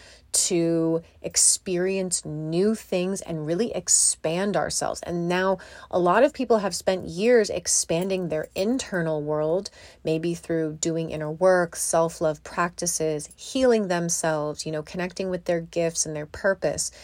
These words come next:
and all of this kind of wonderful work that we've been doing. Um, but with Sagittarius, it calls for an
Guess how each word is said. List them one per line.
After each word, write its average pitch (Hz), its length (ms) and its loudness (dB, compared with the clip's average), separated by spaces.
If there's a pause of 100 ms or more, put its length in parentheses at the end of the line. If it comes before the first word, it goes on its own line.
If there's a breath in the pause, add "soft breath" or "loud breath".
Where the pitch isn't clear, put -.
(220 loud breath)
and 185 100 0
all 180 160 4
of 185 80 4
this 180 140 2
kind 180 180 -2
of 165 160 -2
wonderful 170 500 0
work 170 300 0
that - 140 -4
we've 151 160 -8
been 151 180 -6
doing. 160 400 -4 (760 loud breath)
Um, 175 340 2
but 190 140 4
with 196 160 2
Sagittarius, 220 880 4
it - 180 -8
calls 220 640 2
for 180 220 2
an 170 100 0